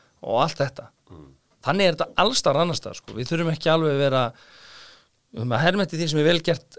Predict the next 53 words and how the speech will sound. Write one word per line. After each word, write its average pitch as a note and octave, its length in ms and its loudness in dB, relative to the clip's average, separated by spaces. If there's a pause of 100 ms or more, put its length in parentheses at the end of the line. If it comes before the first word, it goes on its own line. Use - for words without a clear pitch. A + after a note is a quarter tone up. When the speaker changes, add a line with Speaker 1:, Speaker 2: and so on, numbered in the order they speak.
Speaker 1:
eh, - 280 -8
sem D3 120 -2
vel, E3+ 300 6
vel F3+ 280 4
er E3+ 40 2
gert D#3+ 220 0
erlendis E3+ 480 2 (140)
og, C3 300 -4
og, C#3 300 -10 (200)
og C3 100 -12
þetta D3 220 -6
er D3 80 -2
eitt C#3 140 -4
af A2+ 60 -6
því. A2 120 -6
Speaker 2:
En, C3 80 -6
en C#3+ 140 -2
er D#3 360 0
kannski, D#3+ 280 -2
þú C#3 120 -4
veist, B2+ 160 -4
ekki A#2 180 -6
það A2+ 220 2
að, G2+ 320 -2
eh, G2 240 -4
við G2+ 160 -6
viljum G2 300 -6
hafa F#2+ 260 -2
áhrif B2 260 0
á F#2+ 80 -2
hvernig F#2 380 -6 (100)
lið A2 300 -6
spili A2 600 -6
eða E2 200 -4
annað F2+ 200 -6
slíkt. - 300 -18 (640)
En F2+ 120 -10
er G#2 140 -2
ekki G#2+ 400 -8 (520)
nokkuð D#3 300 -8
ví-, A#2+ 180 -6
næsta - 380 0
víst G2 220 -6
eins F2+ 140 -8
og E2 100 -8
við D2+ 80 -12
segjum D2+ 180 -8
stundum C2 320 -20
að, C#2+ 400 -12
eh, D2 200 -12 (680)
ef E2 80 -12
þú E2+ 100 -8
spilar D#3 480 2